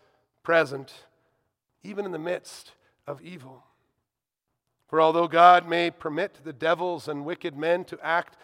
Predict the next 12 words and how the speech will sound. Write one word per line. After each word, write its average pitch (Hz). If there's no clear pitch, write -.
unjustly, 165
he 180
holds 202
them 185
in 175
check, -
so -
they 185
cannot 240
surpass 220
the 202
limits 214